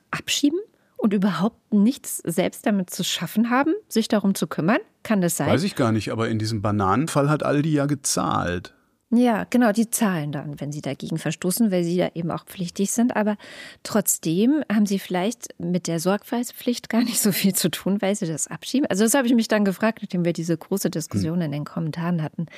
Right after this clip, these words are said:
Speaker 1: Ganz grundsätzlich muss ich sagen, das kann ja alles kein Argument dagegen sein. Menschenrechte, Gesundheitsschutz und faire Bezahlung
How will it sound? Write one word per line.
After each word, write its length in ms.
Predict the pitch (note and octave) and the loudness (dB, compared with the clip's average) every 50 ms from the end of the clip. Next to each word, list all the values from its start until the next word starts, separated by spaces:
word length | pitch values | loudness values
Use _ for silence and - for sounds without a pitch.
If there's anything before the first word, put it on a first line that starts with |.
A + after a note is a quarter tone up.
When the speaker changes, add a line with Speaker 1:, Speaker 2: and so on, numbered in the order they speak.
| - - - - - - - - - - | -14 -14 -12 -12 -12 -12 -14 -16 -8 -2
Speaker 1:
Ganz 260 | - G#3+ G#3 - - | 0 0 0 -2 -2
grundsätzlich 640 | - G3+ A3+ C4+ C#4 - D4+ A3 - - F#3 - - | 0 2 4 4 4 4 0 0 0 -2 -2 -2 -2
muss 100 | F#3+ F#3 | -2 -2
ich 140 | E3+ F3 - | -2 -4 -4
sagen, 260 | - E3+ E3+ E3 E3 | -4 -4 -4 -4 -4
das 160 | E3+ E3+ - | -6 -6 -4
kann 160 | - - G3 | -2 0 2
ja 140 | G#3 G#3+ F3 | 2 2 2
alles 280 | - - F#3+ G3+ F#3+ - | 0 0 0 0 0 -2
kein 260 | - - E3 F#3 - | 0 0 0 2 2
Argument 380 | - E3+ - F3 E3+ E3+ G3 - | 0 0 0 0 2 2 2 2
dagegen 320 | F3+ E3+ - D#3+ E3+ E3+ | 0 0 0 0 0 2
sein. 200 | E3 E3 E3+ E3+ | 2 2 2 2
Menschenrechte, 800 | E3 F3+ G3 - - F3 - E3 F3 - - - E3 E3+ D#3+ D#3 - | 2 2 2 2 0 0 0 0 -2 -2 -2 0 2 2 2 0 0
Gesundheitsschutz 760 | - F3 D#3+ F3+ G3 - E3+ D#3+ - - - - - - - | -2 0 2 2 2 2 0 -2 -2 -2 -2 -2 0 2 2
und 80 | F3 D#3+ | 0 0
faire 260 | - - F3 F3+ E3+ | 2 2 2 2 2
Bezahlung 600 | D#3+ D3+ - - - F3 E3 - F#3 F#3 F3+ F3+ | 0 -2 -2 -4 -2 0 2 4 6 6 4 4